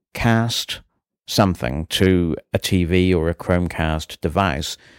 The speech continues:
you've essentially handed it off, and you can reboot the original device you cast from and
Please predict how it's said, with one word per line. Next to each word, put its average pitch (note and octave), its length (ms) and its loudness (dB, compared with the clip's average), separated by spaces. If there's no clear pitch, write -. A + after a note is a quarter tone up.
you've G#2+ 180 2
essentially C3 480 2
handed G#2+ 540 2
it E2+ 80 0
off, F2 480 0
and G2 260 4
you F#2 80 2
can F2 200 0
reboot E2+ 380 2
the F2+ 380 2
original F#2+ 380 2
device F2+ 420 0
you E2 120 -2
cast G2 420 -2
from F#2+ 460 2
and D#2+ 280 -2